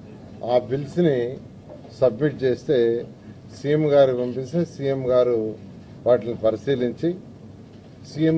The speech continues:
రిలీఫ్ ఫండ్ కింద ఇవ్వడం జరుగుతుంది. ఆ విధంగా ఈరోజు నెల్లూరు సిటీలో తీసుకుంటే ఇంతవరకు నూట ఎనభై మూడు మందికి ఇచ్చాం. నూట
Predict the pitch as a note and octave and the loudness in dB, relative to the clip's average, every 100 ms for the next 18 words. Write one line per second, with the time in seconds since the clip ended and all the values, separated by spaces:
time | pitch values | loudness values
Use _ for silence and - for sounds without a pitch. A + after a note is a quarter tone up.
0 | C#3+ C3+ C3+ B2+ A#2+ A#2 A#2 A2+ G#2+ A#2 | 0 -2 -4 -4 -6 -6 -2 -2 -2 -2
1 | G#2+ A2+ A2+ A2+ D#3 F3 - - - - | 0 -2 -4 -4 -4 -6 -12 -16 -18 -20
2 | - A2+ B2+ C3 D#3+ D3+ B2+ C3+ C3+ C3 | -2 2 4 4 0 0 0 0 0 0
3 | A#2 A#2+ B2 - - - - - A#2 B2+ | 0 0 -4 -10 -18 -20 -20 -8 -4 4
4 | D#3+ D#3 D#3 B2+ D3+ C#3+ C#3 B2+ - C#3 | 6 4 0 -4 0 2 2 0 -8 -8
5 | B2 A#2 B2 C3 D3 C3+ A#2+ A#2+ B2+ A#2+ | -6 -4 -2 -2 -2 -2 0 2 2 2
6 | A#2 A2+ A#2 A#2+ B2+ A#2+ - A#2 - - | 2 0 -2 -4 -6 -8 -6 -8 -8 -18
7 | - - - - - - - - - - | -20 -20 -20 -20 -20 -20 -18 -16 -14 -6
8 | A2+ C3 C3 | 0 2 4